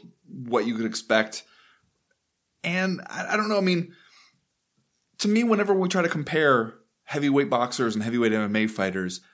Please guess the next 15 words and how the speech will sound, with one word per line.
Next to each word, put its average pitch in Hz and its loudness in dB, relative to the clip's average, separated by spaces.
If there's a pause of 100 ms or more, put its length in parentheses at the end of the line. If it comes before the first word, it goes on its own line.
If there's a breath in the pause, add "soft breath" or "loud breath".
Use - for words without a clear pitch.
(680 soft breath)
it, 151 -8 (160)
it - -18
feels 185 2
like 156 2
we 143 4
just, 139 -2 (120)
we're 135 2
asking 131 2
the 113 0
wrong 101 -2
questions. - -8 (300)
Because 151 2 (120 loud breath)
it's 180 -6
like, 180 -2 (320 soft breath)
would, 170 4